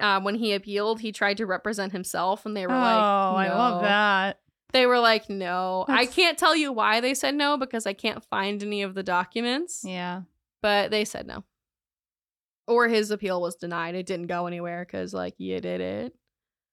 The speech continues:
Speaker 1: Bailey's trial was much less dramatic. She wasn't tried until October of twenty twenty, which,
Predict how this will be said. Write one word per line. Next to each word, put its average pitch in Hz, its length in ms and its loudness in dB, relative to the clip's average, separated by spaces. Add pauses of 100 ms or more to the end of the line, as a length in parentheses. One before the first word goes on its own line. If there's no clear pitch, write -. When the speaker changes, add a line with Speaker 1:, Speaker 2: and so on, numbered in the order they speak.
(580)
Speaker 1:
Bailey's 349 360 4
trial 269 320 4
was 240 140 0
much 220 220 0
less 214 180 -2
dramatic. 180 540 -2
She 196 240 -4
wasn't 202 320 0
tried 190 240 2
until 190 260 -4
October 190 520 -2
of 185 100 -2
twenty 185 280 -8
twenty, 180 420 -8
which, 175 540 -8